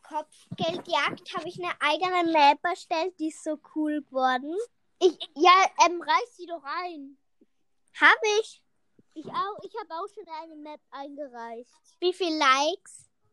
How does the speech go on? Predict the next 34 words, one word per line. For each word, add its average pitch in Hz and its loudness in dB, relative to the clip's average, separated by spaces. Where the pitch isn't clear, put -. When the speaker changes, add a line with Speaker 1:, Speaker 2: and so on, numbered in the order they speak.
Speaker 1:
Weißt 277 -4
Speaker 2:
Null. 349 -10
Speaker 1:
du 311 -12
das? 349 -12
Speaker 2:
Also 349 -10
ich, 349 -16
ich - -18
bin, 370 -12
ich 277 -20
weiß 302 -2
grad 277 -10
nicht 285 -18
auswendig, 277 -8
aber 262 -6
die 285 -8
ist 269 -16
richtig 269 -16
geil 247 -6
geworden. 226 -10
Speaker 1:
Ich 359 -6
hab 392 2
Speaker 2:
Noob. 370 4
Speaker 1:
null. 330 -6
Speaker 2:
Ich 269 -8
auch, 302 -2
ich 330 -4
glaub, 302 0
ich - -8
auch 285 -10
noch, 294 -12
aber 330 -2
die 339 -2
heißt 349 -2
Noob 359 -6